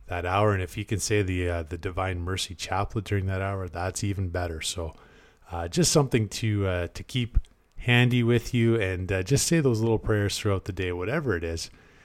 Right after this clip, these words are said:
It's so important to always bring ourselves in the presence of Jesus Christ and say those prayers. We had a great chat with author and radio host David L. Gray back in episode forty-six. And the message of that particular episode was why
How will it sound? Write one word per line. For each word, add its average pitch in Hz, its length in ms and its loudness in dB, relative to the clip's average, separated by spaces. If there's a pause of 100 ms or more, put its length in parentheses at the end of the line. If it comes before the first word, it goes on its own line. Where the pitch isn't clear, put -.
(140)
It's - 140 -4
so 120 140 2
important 101 400 0
to - 60 -2
always 98 280 2
bring 101 420 0
ourselves 95 500 0
in 90 60 -2
the 87 80 -4
presence 95 440 0
of 87 120 -4
Jesus 90 400 -6
Christ 90 440 -6 (360)
and 104 120 -2
say 123 200 2
those 110 220 0
prayers. 101 500 0 (1120)
We 135 80 10
had 139 80 12
a 123 40 8
great 113 240 2
chat 104 240 0
with 92 160 -4
author 98 440 2 (100)
and 92 160 -6
radio 98 300 -2
host 92 400 -8 (260)
David 101 320 0
L. 90 160 -2
Gray 120 300 4
back 95 320 0
in 95 80 -2
episode 92 400 -2
forty-six. - 840 -4 (640)
And 110 140 -2
the 104 60 0
message 156 400 2
of 151 80 -4
that 120 200 4
particular 107 540 -2
episode 98 580 -2
was 87 220 -8
why 95 460 -2